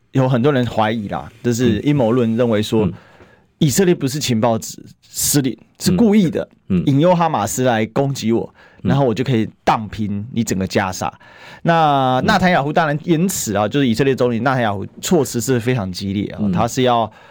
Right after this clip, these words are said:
Speaker 1: 呃，这个彻底的扫平这个加沙走廊的这个，
Speaker 2: 嗯。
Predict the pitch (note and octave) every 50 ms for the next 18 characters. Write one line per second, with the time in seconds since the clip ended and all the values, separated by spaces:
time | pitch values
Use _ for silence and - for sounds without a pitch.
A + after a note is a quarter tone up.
0 | - - - - - - - G2+ G2 G2 F#2+ F#2 - - C3+ A2 A2+ G#2 G2+ G2
1 | - - E3+ C#3+ - G#2+ F#2+ G#2 G2+ G2 - - - A#2 G#2+ G2+ G2+ - - A#2+
2 | G#2 G2 A2+ A2 A2 B2 A2+ G#2+ - B2 A2 A2+ A2 A#2+ G#2 F#2 - - - A#1
3 | A#1+ - F2 F#2+ G2 G2+ F#2 E2+ F2+ F2 A2 G#2+ F#2 E2+ C#2+ C2+ C2 C2 - -